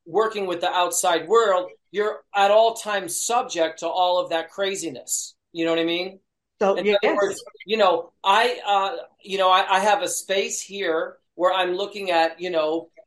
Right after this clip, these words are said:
Speaker 1: posters of Najim Nawabi over there and, you know, all these other people. And if I go out in front here where, you know, somebody could be yelling on the street uncontrollably, who the heck knows what they're doing down there? You know what I mean? Atta-, beating, wants, somebody wants to beat up the fruit guy out front trying to sell his oranges and bananas.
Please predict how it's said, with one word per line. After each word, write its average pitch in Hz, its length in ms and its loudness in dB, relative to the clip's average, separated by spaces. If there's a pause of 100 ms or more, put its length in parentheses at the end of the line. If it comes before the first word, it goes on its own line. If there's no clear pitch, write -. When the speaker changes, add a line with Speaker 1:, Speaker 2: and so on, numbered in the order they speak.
(120)
Speaker 1:
posters 190 420 -2
of 165 140 -8
Najim 180 580 -2
Nawabi 170 520 2
over 147 180 -2
there 151 260 -2
and, 160 120 -6
you 170 220 -8
know, 160 140 2
all 190 160 2
these 180 120 -6
other 202 220 0
people. 175 380 -4 (400)
And 220 440 2 (200)
if 226 200 2
I 233 140 4
go 262 220 4
out 294 200 4 (140)
in 190 160 -6
front 185 360 0
here 190 220 -2
where, 180 240 0
you 180 100 -8
know, 165 120 -2
somebody 180 360 -6
could 165 120 -12
be 151 100 -10
yelling 156 400 -2
on 143 100 -4
the 139 80 -8
street 147 360 -6
uncontrollably, 185 1160 0
who 190 140 -4
the 180 80 0
heck 170 220 -8
knows 175 200 -4
what 160 120 -8
they're 151 120 -8
doing 196 260 -4
down 139 280 -4
there? 139 160 -12
You 151 120 -10
know 170 100 -4
what 170 80 -6
I 170 40 -10
mean? 185 180 -6
Atta-, - 360 -6 (240)
beating, 220 320 -2
wants, 208 260 2
somebody 220 280 -2
wants 214 240 0
to 185 100 -4
beat 208 200 -6
up 208 140 -2
the - 100 -6
fruit - 340 -4
guy 220 260 2
out 196 220 0
front 220 260 -2
trying 202 240 -4
to - 60 -18
sell 196 300 -2
his 165 120 -8
oranges 214 480 -4
and 147 100 -16
bananas. 196 400 0